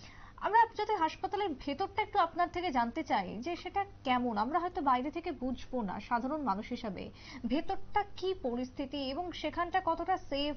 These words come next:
কতটা নিরাপ-, নিরাপদ, শুধু আরজি কর নয়, প্রত্যেকটা, আহ, মেডিকেল কলেজ হোক বা সাধারণ যে কোনো ডিগ্রি কলেজের ক্ষেত্রেও কি পরিস্থিতি রয়েছে এই মুহূর্তে?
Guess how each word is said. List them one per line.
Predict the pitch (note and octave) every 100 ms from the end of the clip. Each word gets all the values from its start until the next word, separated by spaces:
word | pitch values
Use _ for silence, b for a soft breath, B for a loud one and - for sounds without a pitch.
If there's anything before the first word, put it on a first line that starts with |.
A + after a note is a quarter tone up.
| -
কতটা | D4+ D#4 E4+ E4+
নিরাপ-, | B3 B3 B3+ B3+ -
নিরাপদ, | A#3+ C4+ C4+ A#3+
শুধু | - G#4
আরজি | F#4+ G#3 G3+ E4+
কর | F#4+ F#4
নয়, | B3 E3+ C3 - B B B B -
প্রত্যেকটা, | G4+ G4+ A4 A4 A4
আহ, | G#4+ F4+ D#4+ D#4
মেডিকেল | D4 D4 E4 G4
কলেজ | F4 D4+ E4 G4+
হোক | G#4+
বা | G#4
সাধারণ | - C4+ C4 G4 F4+
যে | A#3+ C#4+
কোনো | G4+ A4+
ডিগ্রি | B3+ A3 C4+
কলেজের | C4+ C4 C4 C#4
ক্ষেত্রেও | - A3 - A3 - B -
কি | A#4 A4+
পরিস্থিতি | D#4 D4 F4 - F4+ E4
রয়েছে | A3+ A#3+ C4+
এই | A#3+
মুহূর্তে? | F#3+ F#3+ G3 -